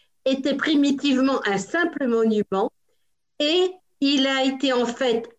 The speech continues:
agrandi, il a changé de fonction. De monument commémoratif, il est devenu en fait une crypte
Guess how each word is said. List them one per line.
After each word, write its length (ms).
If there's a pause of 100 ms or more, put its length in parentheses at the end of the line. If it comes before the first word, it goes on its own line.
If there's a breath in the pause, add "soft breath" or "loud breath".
(140)
agrandi, 1000
il 160
a 100
changé 480
de 100
fonction. 760 (480)
De 120
monument 720
commémoratif, 1160 (200)
il 260
est 220
devenu 880
en 220 (120)
fait 280 (200)
une 300
crypte 640